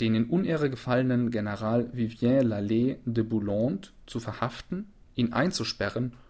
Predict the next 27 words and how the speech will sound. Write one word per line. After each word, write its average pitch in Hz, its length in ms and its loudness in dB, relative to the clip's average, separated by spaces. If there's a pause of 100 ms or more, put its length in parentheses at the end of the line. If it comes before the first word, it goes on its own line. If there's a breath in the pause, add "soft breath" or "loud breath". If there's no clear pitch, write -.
(120)
und 185 340 0
ihm 139 220 -2
eine 120 160 -2
Maske - 340 -4
aufzusetzen. - 640 -14 (1500 loud breath)
Allerdings 123 720 4
wäre 120 300 4
hierbei 123 480 2
die 113 100 -2
strikte - 360 -2
Geheimhaltung 117 720 0
des 104 160 -6
Gefangenen 113 600 0 (340)
ebenfalls 98 480 -2
völlig 107 320 -2
unnötig 120 380 4
gewesen 123 460 2 (380 soft breath)
und 120 140 -4
außerdem 147 340 2
ist 123 140 -2
belegt, 117 480 0 (420 soft breath)
dass 120 340 2
General 120 420 4
Boulogne 117 540 2
erst 117 280 -4
siebzehnhundertneun 117 840 0
starb. - 440 -8